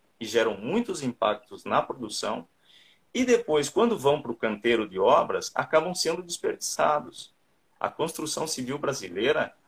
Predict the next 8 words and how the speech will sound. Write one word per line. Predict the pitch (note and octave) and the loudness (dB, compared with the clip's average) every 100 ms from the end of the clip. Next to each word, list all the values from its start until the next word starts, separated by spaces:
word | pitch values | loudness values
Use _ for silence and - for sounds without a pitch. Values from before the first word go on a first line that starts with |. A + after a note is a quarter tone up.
| _ _ | _ _
é | - | -10
sabidamente | - G#2 G#2+ D#3+ C#3+ B2+ D3+ - | 0 0 0 2 2 2 -2 -2
uma | E3 | 2
das | E3 C#3 | 4 4
mais | B2 D3+ | 2 0
perdulárias | - B2+ E3+ E3+ C#3+ D3+ E3 | 0 -4 0 4 4 4 -2
do | F3 | -8
mundo. | F#3 E3+ F#3 | -8 -8 -8